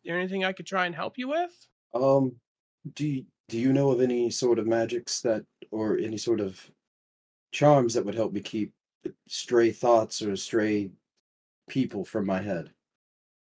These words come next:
Speaker 1: Stray people? Like, sort of like s-, scrying or something like that?
Speaker 2: I'm not sure what it is. I just know I've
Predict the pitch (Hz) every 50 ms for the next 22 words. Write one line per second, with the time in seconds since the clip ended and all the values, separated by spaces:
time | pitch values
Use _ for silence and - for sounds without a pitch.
0 | _ _ _ _ _ _ _ _ _ _ _ _ _ _ _ 196 185 151 139 _
1 | _ - - - 165 220 277 - _ - 139 139 - - 180 _ _ _ _ _
2 | _ _ - - 185 - - - 220 208 190 175 170 175 160 151 143 _ - _
3 | _ _ _ _ _ _ _ _ - - - 147 117 - - - - - - -
4 | - 160 165 185 214 240 254 262 254 254 247 247 233 220 - - 254 247 240 269
5 | 254 254 254 254 247 _ - 269 285 285 285 269 233 185 190 202 _ _ _ _
6 | _ _ _ _ _ _ _ - 95 107 113 120 127 - - - 143 127 120 127
7 | 123 123 110 113 110 101 90 92 92 90 92 90 - - 101 98 98 95 92 92
8 | 92 -